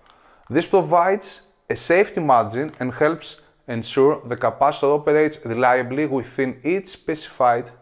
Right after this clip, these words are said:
parameters. Overvolting a capacitor or applying a voltage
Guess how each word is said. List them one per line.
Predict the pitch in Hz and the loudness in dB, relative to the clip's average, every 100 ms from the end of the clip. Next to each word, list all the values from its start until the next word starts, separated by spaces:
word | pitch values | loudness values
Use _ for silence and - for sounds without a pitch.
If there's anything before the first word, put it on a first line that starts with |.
| _ 113 | _ -2
parameters. | 104 92 87 80 80 - _ _ - | -2 -2 -6 -12 -12 -14 _ _ 2
Overvolting | 214 220 214 233 214 135 117 | 4 4 6 4 4 0 0
a | 131 | 0
capacitor | 143 180 185 185 120 92 - | 2 4 4 4 -2 -2 2
or | 175 | 4
applying | 170 185 190 185 | 4 4 0 0
a | |
voltage | 160 185 185 - | 0 0 0 -12